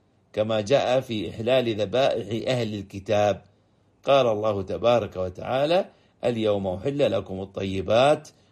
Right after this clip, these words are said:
وطعام الذين أوتوا الكتاب حل لكم، وطعامكم حل لهم، والمحصنات من المؤمنين، والمحصنات من الذين أوتوا الكتاب من قبلكم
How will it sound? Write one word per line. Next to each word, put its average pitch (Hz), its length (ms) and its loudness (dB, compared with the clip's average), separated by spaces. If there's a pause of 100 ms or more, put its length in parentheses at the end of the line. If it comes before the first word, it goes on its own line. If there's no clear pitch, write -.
(160)
وطعام 107 540 0
الذين 101 400 -2
أوتوا 107 360 -4
الكتاب 101 560 0
حل 107 480 -4
لكم، 139 400 0 (360)
وطعامكم 127 1080 2 (100)
حل 147 380 0
لهم، 123 340 2 (760)
والمحصنات 110 1040 0
من 104 240 -6
المؤمنين، 101 800 -4 (480)
والمحصنات 123 1120 0
من 107 220 -2
الذين 104 540 -2
أوتوا 151 540 0
الكتاب 143 720 4
من 135 280 0
قبلكم 175 760 4